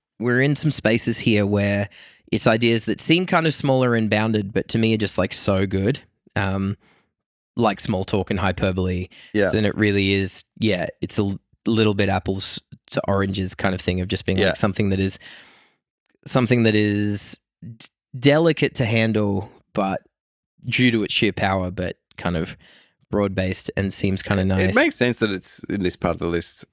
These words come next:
Speaker 2: Yeah.
Speaker 1: Yeah.
Speaker 2: I think.
Speaker 1: So again, going down from playing it cool, you've got fornication, ownership, intelligence, pragmatism, self-defense, analogy, small talk,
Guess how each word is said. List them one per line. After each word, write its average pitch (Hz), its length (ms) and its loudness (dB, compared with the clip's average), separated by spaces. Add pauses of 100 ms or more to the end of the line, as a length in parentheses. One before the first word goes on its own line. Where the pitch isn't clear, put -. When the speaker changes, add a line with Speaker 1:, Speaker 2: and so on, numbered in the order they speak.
(800)
Speaker 2:
Yeah. 92 240 -6 (380)
Speaker 1:
Yeah. 101 400 2 (340)
Speaker 2:
I 82 60 -12
think. 82 500 -10
Speaker 1:
So - 160 0
again, 117 200 2
going 127 220 2
down 127 140 2
from 117 160 -6
playing 117 240 -2
it - 100 -6
cool, 104 360 -2
you've 95 160 -4
got - 280 -4
fornication, 135 840 0 (420)
ownership, 107 500 -2 (440)
intelligence, 104 760 -2 (460)
pragmatism, 117 880 -2 (480)
self-defense, - 1040 -2 (640)
analogy, 113 1000 0 (540)
small 123 500 0
talk, - 520 -2